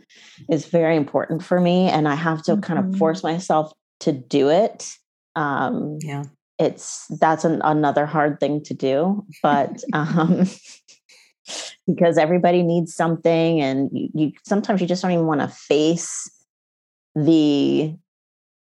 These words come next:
Speaker 1: the uproar that will happen when you're like, "I'm leaving." <laughs> Like,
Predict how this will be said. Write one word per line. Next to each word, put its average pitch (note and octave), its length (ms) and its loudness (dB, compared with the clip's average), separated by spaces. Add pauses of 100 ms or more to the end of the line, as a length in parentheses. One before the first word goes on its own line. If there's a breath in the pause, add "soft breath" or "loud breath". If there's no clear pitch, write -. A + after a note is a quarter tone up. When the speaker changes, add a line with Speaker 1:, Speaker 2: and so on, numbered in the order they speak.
Speaker 1:
the D#3+ 180 0
uproar F#3+ 720 2 (140)
that G3+ 140 2
will F#3+ 120 2
happen G3+ 400 2
when F#3 100 2
you're F3+ 100 2
like, F3+ 180 2
"I'm G3 220 -2
leaving." C4 760 0
<laughs> - 40 -20 (2500 loud breath)
Like, F3 140 -4